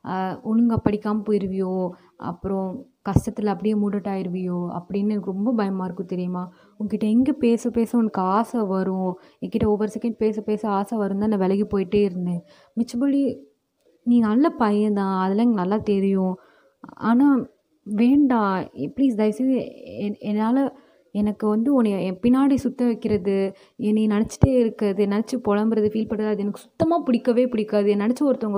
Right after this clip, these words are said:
ஃபீல் பண்ணுறது எனக்கு பிடிக்கவே பிடிக்காது. ஹாப்பியா இரு ராம். நீ இன்னும் கொஞ்ச நாள் வந்து நம்ம பார்க்காம இருந்தா கண்டிப்பா நீ மறந்துடுவ" அப்படின்னு. ராம், "அட்வைஸ் பண்றது ஈஸி தான்" ம்னு சிரிச்சான். இந்த பொண்ணுங்களே இப்படிதான்.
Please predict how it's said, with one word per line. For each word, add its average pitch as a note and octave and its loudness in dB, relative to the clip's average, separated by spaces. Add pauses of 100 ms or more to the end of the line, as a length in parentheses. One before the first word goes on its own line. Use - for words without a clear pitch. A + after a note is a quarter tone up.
ஃபீல் C4+ 2
பண்ணுறது A#3+ 2
எனக்கு G#3+ 0
பிடிக்கவே B3+ -2
பிடிக்காது. F#3+ -4 (360)
ஹாப்பியா C4 0
இரு A3+ -2
ராம். F3+ -4 (520)
நீ B3+ 6
இன்னும் D#4+ 2
கொஞ்ச B3+ 4
நாள் B3 4
வந்து B3 4
நம்ம G#3 0
பார்க்காம A3 2
இருந்தா G3+ 0
கண்டிப்பா G#3 -2
நீ A#3+ 4
மறந்துடுவ" E3+ 0
அப்படின்னு. D#3 -10 (1040)
ராம், F3+ -4 (680)
"அட்வைஸ் F3+ -4
பண்றது E3+ -2
ஈஸி E3 -8
தான்" - -4 (540)
ம்னு G3 -2
சிரிச்சான். - -8 (720)
இந்த G3+ 6 (120)
பொண்ணுங்களே D4 4 (100)
இப்படிதான். F3+ -2